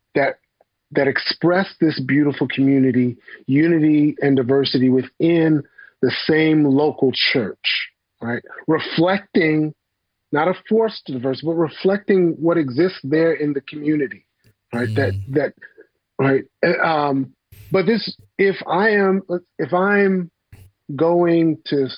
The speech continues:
Speaker 1: plant a church in a community, there's a difference from me saying, "Okay, I, this is part of our D N A from the beginning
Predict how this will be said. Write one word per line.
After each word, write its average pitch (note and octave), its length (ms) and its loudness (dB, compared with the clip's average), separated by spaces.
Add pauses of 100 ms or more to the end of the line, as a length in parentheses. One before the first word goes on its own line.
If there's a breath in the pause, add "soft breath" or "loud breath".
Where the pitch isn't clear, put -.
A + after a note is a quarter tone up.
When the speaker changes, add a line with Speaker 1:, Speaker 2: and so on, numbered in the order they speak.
(140)
Speaker 1:
plant D3+ 560 -2
a C3 80 -4
church - 600 -4 (360)
in C3 160 2
a B2+ 80 0
community, B2 640 0 (640 soft breath)
there's E3 140 2
a E3+ 100 0
difference G3+ 380 0
from F3 180 4
me E3+ 120 2
saying, F3 400 2
"Okay, E3+ 340 0
I, D3+ 100 -4 (500 soft breath)
this G3+ 220 0
is A#3 120 2
part G3+ 260 0
of D#3 80 -4
our D3+ 120 2
D D#3 240 0
N D3+ 120 2
A C#3+ 120 4
from C#3+ 240 -2
the C3 60 0
beginning B2 500 -2